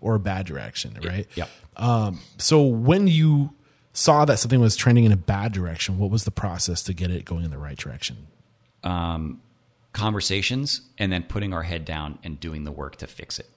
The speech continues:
Speaker 2: right?
Speaker 1: Okay.
Speaker 2: So when we bought merchants, um, the, the reason we bought merchants, and I'm just gonna give a quick snapshot and I'll tell you the point of this, but, um,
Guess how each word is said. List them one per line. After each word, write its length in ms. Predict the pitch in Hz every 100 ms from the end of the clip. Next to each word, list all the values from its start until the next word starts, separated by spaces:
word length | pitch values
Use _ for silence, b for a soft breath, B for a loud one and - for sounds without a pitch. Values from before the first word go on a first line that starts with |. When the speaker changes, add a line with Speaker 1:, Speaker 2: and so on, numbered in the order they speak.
| _
Speaker 2:
right? 180 | - 78
Speaker 1:
Okay. 120 | -
Speaker 2:
So 140 | 87 78
when 160 | 85
we 120 | 92 101
bought 420 | - 85 90 -
merchants, 580 | 73 67 85 95 - - _
um, 440 | 85 78 71 73 - _ _ _ _ _ _ _ _ -
the, 160 | 98 82 _ _
the 120 | - 95
reason 320 | 123 131 120
we 120 | 98
bought 320 | 82 85 -
merchants, 400 | 82 78 80 73
and 80 | 82
I'm 40 |
just 120 | 76 73
gonna 160 | 73 67 -
give 140 | 80
a 60 | 71
quick 240 | - 80
snapshot 360 | 82 73 - 64
and 60 |
I'll 60 | 73
tell 160 | 78
you 60 | 71
the 60 | 64
point 380 | - - 82 71
of 80 |
this, 200 | 69 65
but, 220 | - 78 - B B _ -
um, 340 | 90 80 76